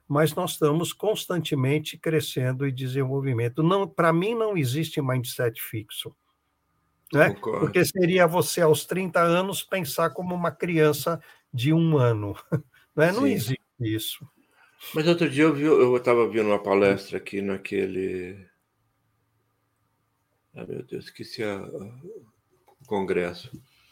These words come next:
Speaker 2: Mas tinha um pensador falando que ele entende que essa interpretação do mindset fixo tem a ver com segmentos do mindset.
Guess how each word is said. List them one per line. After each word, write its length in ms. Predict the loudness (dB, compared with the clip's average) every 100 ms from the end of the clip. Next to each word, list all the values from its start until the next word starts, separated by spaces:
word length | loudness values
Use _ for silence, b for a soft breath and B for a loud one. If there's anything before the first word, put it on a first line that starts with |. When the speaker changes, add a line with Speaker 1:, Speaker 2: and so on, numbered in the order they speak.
| b b b b -8
Speaker 2:
Mas 180 | -8
tinha 140 | -4 -2
um 60 |
pensador 540 | -2 0 0 4 2 2
falando 640 | -2 0 0 0 -4 -14
que 340 | -10 -2 0 0
ele 220 | -2 -4
entende 560 | -6 -2 0 0 -4 -8
que 180 | -6 -4
essa 220 | -4 -8
interpretação 720 | -6 -6 -8 -6 -6 -4 -6
do 120 | -4
mindset 500 | -4 -6 -6 -8 -8
fixo 500 | -8 -8 -8 -12 -20 _ _ b b b b b _
tem 180 | -4 2
a 100 | 2
ver 280 | 4 4 4
com 160 | 2 -4
segmentos 960 | 0 0 2 2 2 2 0 -4 -8
do 160 | -2 0
mindset. 760 | 0 -2 -2 0 0 0 -14